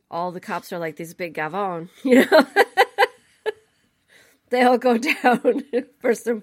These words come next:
food. So now the butler and the maid are arguing again. Then we see the maid call the police, and she tells them, "Come at nine o'clock in the morning because I have some information for you."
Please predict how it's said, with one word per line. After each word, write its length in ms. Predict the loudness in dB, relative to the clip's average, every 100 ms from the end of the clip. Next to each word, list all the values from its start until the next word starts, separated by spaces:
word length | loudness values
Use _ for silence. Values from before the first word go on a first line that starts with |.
| -4
food. 360 | 0 0 0 -8 _ _ _ _ -18 -16 -4
So 320 | 0 2 0 -6 -18 -20 -20 _ _ -8
now 720 | -2 0 0 0 0 -4 -8 _ _ _
the 80 | -10
butler 320 | -2 -2 -2
and 120 | -6
the 60 | -8
maid 220 | -6 -6
are 120 | -8 -4
arguing 480 | -4 -4 -6 -8 -8
again. 640 | -4 -2 0 -2 -4 -10 _ _ _ _
Then 120 | -8
we 80 | -8
see 140 | -6
the 100 | -6
maid 380 | -6 -4 -6 -8
call 320 | -10 -8 -6
the 120 | -6 -14
police, 720 | -16 -18 -18 -20 -20 -20 _ _ _ _ _
and 180 | -20 -16
she 200 | -14 -14
tells 340 | -10 -10 -10
them, 300 | -10 -12 -14 -20 _ _ _ _
"Come 260 | -12 -8 -8
at 120 | -4
nine 220 | -2 -2
o'clock 360 | -4 -8 -10 -8
in 100 | -10
the 60 | -10
morning 560 | -6 -6 -6 -8 -12 -16
because 300 | -18 -18 -8
I 120 | -6
have 120 | -6
some 160 | -8 -12
information 580 | -12 -12 -14 -14 -14 -20
for 160 | -20
you." 220 | -20 -20